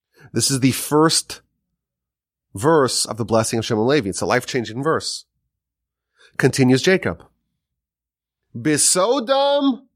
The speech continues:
al tavo nafshi. In their design,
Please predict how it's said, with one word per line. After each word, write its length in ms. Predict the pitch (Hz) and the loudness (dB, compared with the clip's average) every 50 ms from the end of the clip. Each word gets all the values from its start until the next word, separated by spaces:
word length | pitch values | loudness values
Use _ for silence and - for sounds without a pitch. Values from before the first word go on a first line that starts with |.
| _ _ - | _ _ -2
al 280 | 160 170 185 196 196 | 0 2 2 2 0
tavo 280 | 190 - 165 170 180 175 | 0 -2 0 0 0 2
nafshi. 540 | 170 156 143 - - - 135 113 98 85 _ _ _ _ _ _ _ - | 0 0 -2 -2 -4 -4 -2 -4 -4 -6 _ _ _ _ _ _ _ 0
In 240 | 196 226 226 214 139 156 143 135 | 0 2 2 0 0 -2 -2 0
their 220 | 160 160 170 165 | 0 2 0 0
design, 1120 | 156 127 110 123 156 147 139 123 - 160 156 160 165 175 185 202 240 277 277 285 254 - | -2 -4 -4 -2 -2 0 0 0 0 0 2 2 2 2 2 2 2 2 0 0 -2 -4